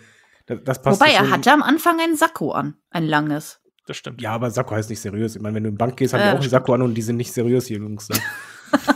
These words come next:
Speaker 1: Also, das, das, das geht schon. Nein, es, ich denk mal einfach, man hat's auch so ein bisschen machen müssen, damit er halt n-, dass man ihn nicht direkt ansieht, alles klar, er kann in ein Match eingreifen,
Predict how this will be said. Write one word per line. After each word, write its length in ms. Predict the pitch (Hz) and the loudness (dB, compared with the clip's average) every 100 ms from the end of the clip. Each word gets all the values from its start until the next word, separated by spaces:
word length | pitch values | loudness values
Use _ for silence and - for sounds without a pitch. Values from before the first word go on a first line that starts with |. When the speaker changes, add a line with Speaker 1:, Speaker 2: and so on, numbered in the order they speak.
| - 247 - | -2 -8 -4
Speaker 1:
Also, 260 | 147 139 135 | 0 4 4
das, 200 | 135 135 | 2 0
das, 300 | 131 127 - | -2 -4 -6
das 200 | 123 117 | -6 -2
geht 180 | 123 120 | -2 -2
schon. 300 | - 117 107 | -4 -4 0
Nein, 200 | 120 165 | 4 4
es, 120 | 165 | 2
ich 360 | - 151 123 - _ _ - _ _ | -4 -10 -10 -16 _ _ -20 _ _
denk 280 | 127 156 160 | -4 -2 2
mal 120 | 139 | 4
einfach, 240 | 143 143 | 4 2
man 160 | 135 117 | 0 0
hat's 220 | 160 - | -4 -4
auch 220 | 135 131 | -2 -2
so 300 | - 131 135 | 0 2 2
ein 60 | 131 | 2
bisschen 220 | 135 131 | -2 0
machen 260 | 135 - 135 | 0 2 -2
müssen, 180 | 131 | 0
damit 220 | 123 123 123 | 0 0 2
er 260 | 120 117 - _ | 2 2 -4 _
halt 220 | 117 113 | -4 -4
n-, 140 | 147 - _ | -8 -8 _
dass 160 | 131 127 139 - | -6 -2 -4 -2
man 160 | 131 | -2
ihn 140 | 139 175 | 2 0
nicht 160 | - | 2
direkt 180 | - - | -2 2
ansieht, 400 | 147 147 151 151 | 2 4 2 2
alles 220 | 131 123 | 0 2
klar, 160 | - 123 | 2 0
er 80 | 123 | 2
kann 200 | - 156 | -2 -2
in 200 | 151 147 | -4 -8
ein 360 | 135 131 127 123 | -6 -4 -2 -2
Match 240 | 131 - | -2 -2
eingreifen, 840 | 139 156 123 113 113 - 208 - | 0 0 2 2 2 0 -4 -6